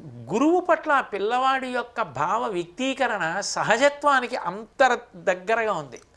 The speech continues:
"రాక రాక వచ్చిండురా మారాజులు కొలిచే పుంజురా." పుంజు అంటే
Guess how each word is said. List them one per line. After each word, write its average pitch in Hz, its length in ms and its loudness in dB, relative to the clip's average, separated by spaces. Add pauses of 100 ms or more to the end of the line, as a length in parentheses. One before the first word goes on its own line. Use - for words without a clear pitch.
(680)
"రాక 190 560 6
రాక 247 500 4
వచ్చిండురా 214 1120 2
మారాజులు 208 760 4
కొలిచే 214 500 0
పుంజురా." 190 960 -2 (920)
పుంజు 214 400 -6
అంటే 196 640 -2